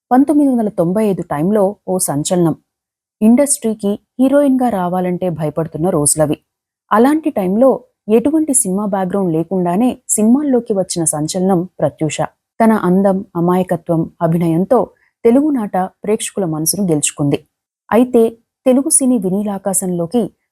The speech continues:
తారాజువ్వలా దూసుకు వెళ్తున్న తరుణంలో అనూహ్యంగా అతి తక్కువ కాలంలోనే ఈ లోకాన్ని విడిచి వెళ్ళింది. ఆమె మరణించి దాదాపు ఇరవై రెండేళ్లు అవుతున్నా ఆమె మరణం మాత్రం మిస్టరీగానే మిగిలింది.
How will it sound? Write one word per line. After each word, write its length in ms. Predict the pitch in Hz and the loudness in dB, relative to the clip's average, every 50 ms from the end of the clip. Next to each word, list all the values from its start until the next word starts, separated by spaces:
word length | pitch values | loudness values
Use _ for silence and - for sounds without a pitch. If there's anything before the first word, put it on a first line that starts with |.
| _ _ | _ _
తారాజువ్వలా 720 | - 165 170 190 233 254 254 - 233 220 202 214 214 214 214 | 0 2 2 4 2 2 0 0 0 0 0 0 0 2 0
దూసుకు 440 | 180 160 175 196 196 - - - 190 | 2 2 0 0 0 -2 -4 -4 -2
వెళ్తున్న 340 | 190 180 175 - 170 170 | 0 0 0 0 -2 -2
తరుణంలో 640 | 165 - 190 - 151 160 165 170 185 220 240 180 - - _ _ _ _ _ | -2 0 -2 0 0 0 0 2 2 2 2 2 2 -2 _ _ _ _ _
అనూహ్యంగా 720 | 175 180 190 190 180 - - 170 165 175 175 190 180 175 - - _ - | 2 2 4 2 0 -2 -4 -4 -2 0 0 0 0 0 -2 -6 _ -6
అతి 140 | 220 - 277 | -2 -2 -2
తక్కువ 380 | 269 - 226 233 - - 285 | 0 -2 -4 -2 0 0 0
కాలంలోనే 680 | 277 233 202 175 170 165 165 165 190 208 214 196 202 202 - _ _ _ 233 | 0 0 -2 0 0 0 0 2 2 2 2 0 0 -2 -6 _ _ _ 2
ఈ 120 | 240 233 | 4 4
లోకాన్ని 540 | 202 170 156 175 196 - 233 220 196 175 156 | 4 4 2 2 0 -2 -4 -4 -2 -2 -4
విడిచి 320 | 151 135 - - - 185 | -4 -6 -8 -8 -6 -4
వెళ్ళింది. 440 | 190 170 147 139 151 156 151 160 - _ _ _ 214 | -4 -4 -4 -2 -4 -4 -4 -6 -10 _ _ _ 0
ఆమె 220 | 214 202 196 190 | 2 4 4 2
మరణించి 680 | 175 160 156 170 185 214 214 208 - - 208 196 - - _ 170 | 2 0 0 0 -2 -2 -2 -4 -2 -2 -2 -2 -2 -4 _ -2
దాదాపు 640 | 165 180 175 180 175 202 202 - _ 196 196 196 - - | 0 0 0 2 0 0 -2 0 _ 2 2 2 2 -2
ఇరవై 260 | 165 170 160 196 208 | -4 -2 0 0 0
రెండేళ్లు 420 | 208 202 190 185 190 185 180 165 156 | 0 0 0 0 0 0 2 2 0
అవుతున్నా 500 | 151 151 - 185 190 220 262 247 175 359 - _ _ _ _ _ _ - | 0 -2 -2 -2 0 2 2 0 -2 -4 -10 _ _ _ _ _ _ 0
ఆమె 220 | 214 233 233 233 | 2 4 4 4
మరణం 420 | 208 175 165 170 208 247 285 262 220 | 2 2 0 0 0 2 2 2 2
మాత్రం 400 | 185 185 185 - 196 190 180 180 - _ _ _ _ _ 196 | 2 -2 -4 -2 -2 -2 -2 -4 -8 _ _ _ _ _ -4
మిస్టరీగానే 680 | 202 196 - - 254 240 247 220 180 165 156 156 185 | -2 -2 0 0 2 2 2 0 0 0 0 0 2
మిగిలింది. 460 | 208 208 165 147 156 156 156 156 156 | 2 2 2 2 2 0 2 0 -2